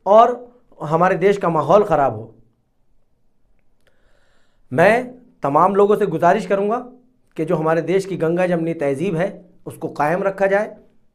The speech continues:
लोग अपना फ़ायदा उठाने के लिए पब्लिक का इस्तेमाल करते हैं और पब्लिक जो है वो जज्बात में आकर कुछ भी करने को तैयार हो जाती है। उसका क्या खुमियाजा निकलेगा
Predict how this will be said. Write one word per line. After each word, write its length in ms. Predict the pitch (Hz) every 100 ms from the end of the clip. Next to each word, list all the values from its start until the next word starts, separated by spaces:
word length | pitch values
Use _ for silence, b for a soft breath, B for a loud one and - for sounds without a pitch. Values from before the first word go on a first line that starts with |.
| _ _ _ _ _ _ _ -
लोग 200 | 143 190
अपना 360 | 190 185 185 190 185 -
फ़ायदा 380 | - 143 160 190
उठाने 340 | 185 151 175
के 120 | 190
लिए 280 | 190 196 208 208 - 127 127 - _ _ 127
पब्लिक 320 | 160 160 175 180
का 60 |
इस्तेमाल 420 | 147 147 151 170
करते 240 | 180 180 190
हैं 180 | 190 196 - _ _ _ _ - - - - _ _ _ - _ _ _ _
और 140 | 120 127
पब्लिक 320 | 165 202 214
जो 100 | 185
है 340 | 175 202 - - -
वो 80 | 165
जज्बात 540 | 180 170 170 202 175
में 120 | 190
आकर 340 | 180 170 190 196 B B B
कुछ 160 | - 180
भी 120 | 175
करने 280 | 226 175 170
को 80 | 180
तैयार 380 | 180 156 165 147
हो 100 | 127
जाती 200 | 120 127
है। 60 |
उसका 180 | 147 196
क्या 300 | 185 180 202
खुमियाजा 480 | 190 185 185 180 214
निकलेगा 500 | 202 190 202 220